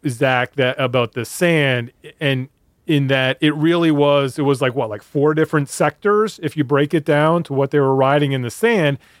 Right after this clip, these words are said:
and each of them w-, really rode differently or ran differently, and each of them showcased different leaders' skills. So that was kind of a neat, you know, if you look, if you want to analyze it to that extent, it really did come into play.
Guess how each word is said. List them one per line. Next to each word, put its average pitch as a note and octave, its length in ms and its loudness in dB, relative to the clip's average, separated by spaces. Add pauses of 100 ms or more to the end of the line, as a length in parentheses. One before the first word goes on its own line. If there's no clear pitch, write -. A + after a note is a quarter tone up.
(100)
and D#3+ 180 0
each F#3 260 0
of F#3+ 160 0
them D#3 220 2
w-, C#3 260 0
really D3+ 520 0 (240)
rode C3+ 460 2 (340)
differently C3+ 560 0
or C3+ 180 2
ran B2 380 -2
differently, B2+ 560 -2
and C3+ 140 -2
each D3+ 180 -4
of C#3 160 -2
them B2+ 400 0 (100)
showcased C#3+ 760 0 (160)
different C#3 500 0 (260)
leaders' B2+ 800 0
skills. - 840 -6
So D3+ 220 0
that F3 200 2
was A#3+ 140 0
kind F#3 200 0
of D3+ 60 2
a C#3 60 0
neat, C#3+ 240 -2
you D3 80 2
know, C#3+ 160 2
if C3+ 120 -4
you D#3 120 -2
look, F#3 200 -4 (280)
if D#3 100 0
you F#3+ 80 2
want C4 200 2
to - 100 -8
analyze F#3+ 480 2
it D#3+ 180 -2
to C#3+ 140 0
that C#3+ 280 0
extent, C#3+ 460 0
it B2+ 140 -4
really C#3+ 320 2
did C3 220 -2
come C3+ 200 0
into A#2 140 -4
play. G3+ 480 0